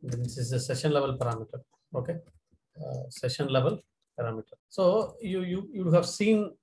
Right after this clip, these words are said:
something like dollar P M S R C file directory, right? Dollar P M S R C file directory. It's nothing but file directory is nothing but it's a source file directory.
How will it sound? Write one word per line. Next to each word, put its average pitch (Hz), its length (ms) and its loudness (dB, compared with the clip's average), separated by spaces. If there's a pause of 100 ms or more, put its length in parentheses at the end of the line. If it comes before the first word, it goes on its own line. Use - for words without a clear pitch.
something 165 320 -2
like 160 260 2
dollar 160 400 6
P 151 140 0
M 147 120 2
S 131 160 -2
R 135 100 2
C 135 200 -4
file 127 220 0
directory, 120 400 0
right? 151 200 -2 (360)
Dollar 120 280 4
P 120 180 -2
M 117 120 0
S - 120 -10
R 120 80 -2
C - 220 -14
file 117 120 -2
directory. 113 360 -6 (460)
It's - 180 -4
nothing 139 320 4
but 135 240 2 (340)
file 123 200 0
directory 123 460 2
is - 160 -2
nothing 135 320 -2
but 127 200 4
it's - 160 -8
a 123 60 0
source 143 280 -2
file 123 240 0
directory. 113 360 -4